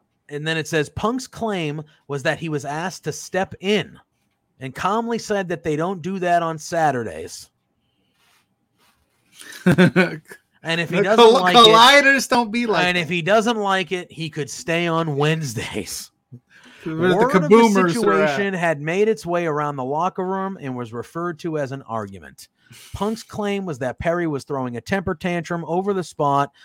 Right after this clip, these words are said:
Speaker 1: not being cleared, and people trying to prevent it. We reached out to Perry, did not hear back. We weren't told how the situation ended,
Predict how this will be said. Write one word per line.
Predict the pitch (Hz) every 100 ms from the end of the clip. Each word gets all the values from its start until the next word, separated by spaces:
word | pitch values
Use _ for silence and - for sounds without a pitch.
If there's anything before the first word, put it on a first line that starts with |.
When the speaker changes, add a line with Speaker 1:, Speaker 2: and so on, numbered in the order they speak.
| _ -
Speaker 1:
not | 143 160 -
being | 175 160
cleared, | - 135 120 120
and | 123
people | - 123 123
trying | - 117 117
to | -
prevent | 123 104 107 101 98
it. | 80 _ _ _ -
We | 120
reached | 127 131 -
out | 120
to | 117
Perry, | - 160 156 151
did | 120 117
not | 113 107
hear | 113
back. | 107 127 127 127
We | 113
weren't | 110 127 139
told | - 135 127
how | 123
the | 113
situation | - 117 110 107 - 107
ended, | 143 143 143